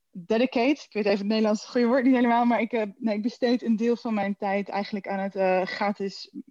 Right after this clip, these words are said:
creëren van, eh, beschikbare materialen om mensen te informeren om,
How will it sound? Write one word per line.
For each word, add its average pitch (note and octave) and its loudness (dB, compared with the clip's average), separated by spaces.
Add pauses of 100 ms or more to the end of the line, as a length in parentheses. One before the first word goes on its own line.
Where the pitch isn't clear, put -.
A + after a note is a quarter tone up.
(140)
creëren G3+ 0
van, G3 -2
eh, F#3+ -2
beschikbare F#3 -4
materialen G3 0
om F#3+ -2
mensen F#3+ -4
te - -10
informeren F#3+ -2
om, F#3 -2